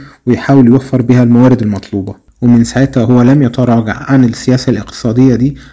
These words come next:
على الرغم من التبعات الاقتصادية اللي شديدة القسوة، وخصوصًا على الملايين من المصريين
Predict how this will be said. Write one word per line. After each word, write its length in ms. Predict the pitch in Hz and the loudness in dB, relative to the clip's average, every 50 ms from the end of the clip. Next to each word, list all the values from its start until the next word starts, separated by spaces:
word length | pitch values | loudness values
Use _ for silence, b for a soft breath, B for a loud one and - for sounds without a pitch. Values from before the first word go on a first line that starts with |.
| B B | B B
على 180 | - 139 147 139 | -2 0 0 0
الرغم 280 | 127 123 139 135 131 131 | 2 0 0 0 2 2
من 220 | 120 120 135 135 | 2 4 4 2
التبعات 480 | 127 131 - 120 104 113 113 131 - 135 | 2 0 -4 -6 -4 -4 -4 -4 -2 -4
الاقتصادية 800 | 117 101 - - - - - 127 123 117 123 120 120 117 110 - | -4 -4 -6 -12 -16 -10 -6 -6 -4 -2 0 0 0 0 0 0
اللي 160 | 139 131 127 127 | 2 2 2 2
شديدة 520 | 127 - 127 123 123 143 170 165 139 131 - | 2 0 -4 -2 -2 -2 -2 -2 -2 -4 -6
القسوة، 540 | 127 117 - - 127 131 131 - - 123 123 B B B B B B B | -8 -10 -8 -8 -8 -8 -6 -6 -8 -8 -8 B B B B B B B
وخصوصًا 480 | - - - 131 - - 143 - - 117 | -10 -6 -6 -4 0 0 0 0 0 -2
على 220 | 107 101 139 143 | -2 0 2 2
الملايين 580 | 139 131 127 123 123 123 120 120 131 139 131 117 | 2 4 4 2 2 2 2 2 2 4 4 4
من 160 | 131 147 151 | 4 2 2
المصريين 760 | 135 131 127 123 - - - 117 113 117 131 139 139 135 | 2 2 0 -2 -4 -6 -8 -6 -6 -2 -2 -2 -2 -2